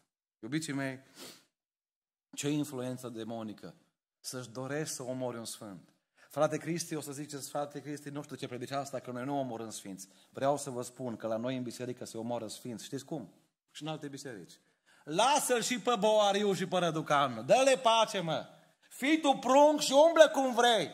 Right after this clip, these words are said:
Nu-i omorâm de sfinți asta. Așa e, om-, omor sfânt, sfânt. Și ajungi, cum a pățit un tată din România, la optsprezece ani a spus la copilul lui, "Hai la biserică." Era ziua lui, era duminică. Și au zis, "Tati, la biserica aia să mergi tu,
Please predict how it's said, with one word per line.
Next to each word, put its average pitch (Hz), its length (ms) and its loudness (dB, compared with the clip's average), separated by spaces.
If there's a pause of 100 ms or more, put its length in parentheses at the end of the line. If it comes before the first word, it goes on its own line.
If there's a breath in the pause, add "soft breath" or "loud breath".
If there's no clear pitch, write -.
(140)
Nu-i 156 140 -2
omorâm 202 260 -2
de 196 80 -8
sfinți 196 240 -10
asta. 127 260 -12 (960)
Așa 170 220 -12
e, 269 60 -4
om-, 220 240 -8
omor 254 260 2
sfânt, - 380 -10
sfânt. - 360 -16 (1040 loud breath)
Și - 160 -4
ajungi, 262 380 4
cum 220 120 -6
a 226 60 -2
pățit 214 280 -8
un 226 100 -10
tată 202 220 -6
din 190 120 -6
România, 185 340 -4
la 165 100 -4
optsprezece 185 400 -6
ani 185 120 -4
a - 20 -8
spus 175 200 -10
la 175 100 -2
copilul 170 300 -6
lui, 170 140 -4
"Hai 190 160 -2
la 190 80 0
biserică." 165 580 -10 (380)
Era 123 200 -6
ziua 143 240 -8
lui, 147 180 -10
era 120 140 -8
duminică. 127 500 -12 (300)
Și - 100 -20
au 117 60 -16
zis, 120 180 -14
"Tati, 185 540 -4
la 147 140 -8
biserica 165 560 -8
aia 180 140 -2
să 165 120 -10
mergi 175 240 -6
tu, 220 240 -14